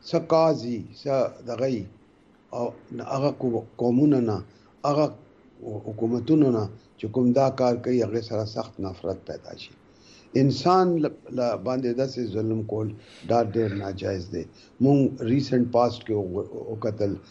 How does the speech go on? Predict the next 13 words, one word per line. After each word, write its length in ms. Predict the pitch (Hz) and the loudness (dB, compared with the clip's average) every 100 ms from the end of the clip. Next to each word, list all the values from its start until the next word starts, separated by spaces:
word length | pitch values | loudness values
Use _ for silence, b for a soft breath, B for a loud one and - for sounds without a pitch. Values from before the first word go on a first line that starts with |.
| B B | B B
شل، 240 | - 117 110 - - | 0 2 2 -2 -10
آ، 220 | 110 101 87 | -6 -6 -4
به-، 260 | 92 95 98 | -2 -2 -4
شل 400 | - - 110 92 | -8 -4 -2 2
دېرش 240 | 107 110 - - _ _ | 2 2 -2 -14 _ _
کالو 300 | 104 110 107 | 2 4 2
کې 180 | - 90 - b b b b _ | 0 -8 -12 b b b b _
چې 300 | - 123 - | 0 2 2
خپل 440 | - - - 143 131 - | -4 -6 0 0 0 0
کنټري 400 | 143 143 147 147 | 0 0 0 -2
کې، 220 | 131 123 113 | 2 2 0
خپل 280 | - 131 | -2 -2
ملک 260 | 110 110 | 0 -2